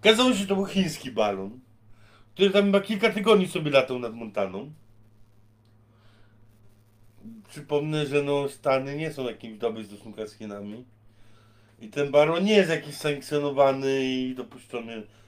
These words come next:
y, ten, tylko po prostu sobie latał nad Stanami. F dwadzieścia dwa się podrywały do lotu, żeby balon wysadzić. Rzeczony Biden zatrzymał je.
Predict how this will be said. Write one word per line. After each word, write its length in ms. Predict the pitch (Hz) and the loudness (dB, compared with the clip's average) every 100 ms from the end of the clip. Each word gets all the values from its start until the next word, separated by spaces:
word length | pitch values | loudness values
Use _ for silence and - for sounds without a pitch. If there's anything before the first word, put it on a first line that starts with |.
| _ | _
y, 240 | - 110 104 | -10 -8 -6
ten, 160 | 107 | -6
tylko 180 | 143 220 | -6 -8
po 60 | 202 | -10
prostu 280 | 165 156 180 | -12 -12 -10
sobie 180 | 143 | -2
latał 220 | 131 113 110 | -2 -2 -8
nad 140 | 104 | -10
Stanami. 480 | - 95 90 101 131 _ _ _ _ _ _ _ _ _ _ _ _ _ _ _ _ - - - _ _ _ _ _ _ _ _ _ - - | -12 -12 -12 -14 -16 _ _ _ _ _ _ _ _ _ _ _ _ _ _ _ _ -20 -20 -20 _ _ _ _ _ _ _ _ _ -16 4
F 200 | 170 190 | 6 8
dwadzieścia 400 | 190 190 185 180 | 6 4 0 0
dwa 220 | 165 170 | 2 2
się 100 | 180 | 0
podrywały 520 | 160 151 156 175 170 | -6 -4 2 4 4
do 100 | 151 | 2
lotu, 240 | 160 165 151 | 0 -2 -4
żeby 240 | 143 143 | -6 -4
balon 400 | 135 143 143 139 | 4 4 4 0
wysadzić. 680 | 131 127 110 110 156 - - _ _ _ _ _ _ _ _ _ _ _ _ _ _ - - - _ _ _ _ _ _ - - - - - _ _ _ _ - | -8 -6 -6 -6 -14 -20 -20 _ _ _ _ _ _ _ _ _ _ _ _ _ _ -20 -20 -20 _ _ _ _ _ _ -20 -20 -20 -20 -20 _ _ _ _ -8
Rzeczony 440 | 139 143 175 170 | -6 0 2 2
Biden 540 | 151 156 165 160 147 131 | 6 8 8 6 2 0
zatrzymał 520 | 131 - 123 107 107 | -4 -6 -8 -6 -4
je. 240 | 127 180 | -2 -2